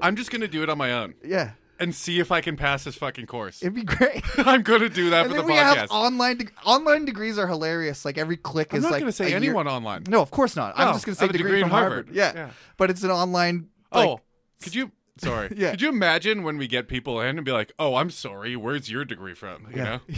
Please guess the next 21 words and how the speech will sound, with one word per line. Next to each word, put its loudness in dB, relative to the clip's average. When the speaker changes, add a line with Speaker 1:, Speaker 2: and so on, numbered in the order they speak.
Speaker 2:
Yeah. 4
Speaker 1:
'Cause -6
mine's -6
from -4
Harvard. 0
Speaker 2:
I 0
have -2
a -6
theology -4
degree -2
from -8
Harvard. 0
Speaker 1:
<laughs> -10
Speaker 2:
So -2
that's 2
gonna -4
be -4
one, -8
a -4
great, -4
uh, -2